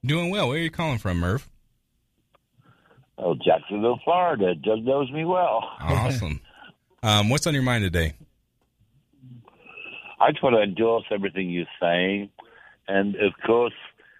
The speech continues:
Speaker 2: um, Crosswinds Ministries has the Strongman Rally coming up on the ninth of October, um, which is a very special time when we gather to encourage one another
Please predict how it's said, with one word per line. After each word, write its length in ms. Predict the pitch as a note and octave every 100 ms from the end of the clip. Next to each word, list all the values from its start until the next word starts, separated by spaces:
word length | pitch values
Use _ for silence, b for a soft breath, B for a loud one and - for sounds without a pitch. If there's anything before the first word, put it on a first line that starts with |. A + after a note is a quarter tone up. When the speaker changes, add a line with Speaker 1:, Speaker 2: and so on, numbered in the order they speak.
| b _
Speaker 2:
um, 460 | F#2+ F#2+ F#2 F2 F#2 -
Crosswinds 400 | - G#2 - F#2+
Ministries 540 | F2 G2 G2 - G2 F#2+
has 280 | F#2+ F#2+ F#2 -
the 320 | F2+ F2 F2 - b b _ _ - -
Strongman 600 | - G2 G2 G2 F#2+ F#2 E2 D#2
Rally 400 | F#2 G2 F2 F2
coming 240 | - E2+ D#2+
up 140 | E2 -
on 140 | E2+
the 100 | D#2+
ninth 380 | D2+ D2 E2 E2 -
of 80 | C#2+
October, 540 | C#2+ - E2 F#2 G2 - _ _ - b b b b b _ _ _ _
um, 580 | D#2 D#2+ D#2+ D#2 D#2 D#2+
which 360 | E2 F#2 - -
is 160 | F2 D#2+ - - _ _
a 100 | E2+
very 220 | F2 F#2 -
special 320 | - G#2+ G2+
time 340 | F2 G2 F#2+ F#2
when 140 | F2+
we 100 | E2+
gather 400 | C#2+ G2 G2+ A#2 A#2 - _ _ b b b _ -
to 180 | F#2+ F2+
encourage 540 | F2 - G#2 G2+ F2+
one 220 | G2+ G2+
another 320 | G2 G#2 A#2